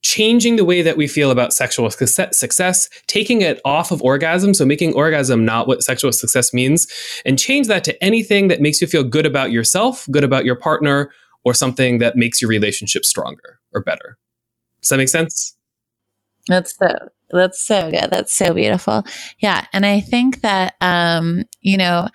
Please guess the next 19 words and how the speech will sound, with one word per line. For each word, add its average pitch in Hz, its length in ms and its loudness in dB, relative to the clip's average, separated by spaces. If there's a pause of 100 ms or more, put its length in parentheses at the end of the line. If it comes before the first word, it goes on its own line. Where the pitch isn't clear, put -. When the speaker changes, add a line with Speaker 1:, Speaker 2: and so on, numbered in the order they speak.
(260)
Speaker 2:
I 202 140 0
was 214 160 0
gonna 208 160 0
offer 175 280 -2
a 170 120 0
tip - 400 -2
around, 160 600 0 (100)
uh, 151 640 0
some 165 200 2
more 156 180 2
playground 180 560 0
time. 285 340 0 (460)
Um, 175 440 2
I 185 120 2
was 185 180 0
thinking 226 560 2
about 165 640 0
maybe 170 540 2
sit-, - 280 -4